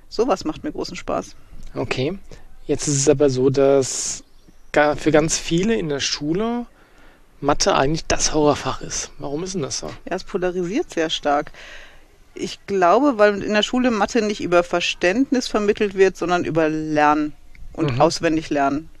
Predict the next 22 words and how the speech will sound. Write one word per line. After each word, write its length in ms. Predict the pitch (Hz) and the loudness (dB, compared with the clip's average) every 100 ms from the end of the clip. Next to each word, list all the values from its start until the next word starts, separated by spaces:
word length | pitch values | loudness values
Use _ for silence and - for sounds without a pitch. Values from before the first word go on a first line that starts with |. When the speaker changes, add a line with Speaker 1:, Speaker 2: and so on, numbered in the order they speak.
| - - - | -20 -14 -6
Speaker 1:
Und 160 | 175 | -2
ob 80 | 156 | 0
Speaker 2:
Okay. 100 | 160 | 0
Speaker 1:
du's 120 | 175 | -2
verstanden 460 | - 175 170 170 175 | -2 0 2 0 0
hast 160 | 165 170 | -2 0
oder 100 | 151 | 0
nicht, 160 | 151 | 0
ist 160 | 160 - | -4 -4
eigentlich 220 | 143 156 | -4 -4
gar 120 | 143 | -2
nicht 200 | 139 139 | -2 -4
wichtig. 280 | 139 - 165 | -8 -8 -8
Du 120 | - | -6
lernst 320 | 139 139 - 156 | -2 -2 -2 0
Regeln 240 | 190 170 | 2 0
und 100 | 151 | -2
du 80 | 135 | -4
wendest 300 | 143 135 - | -4 -4 -6
sie 120 | - | -6
an. 160 | 120 143 - - - | -6 -8 -16 -16 -8
Speaker 2:
Das 420 | 160 - - - | -6 -2 -4 -4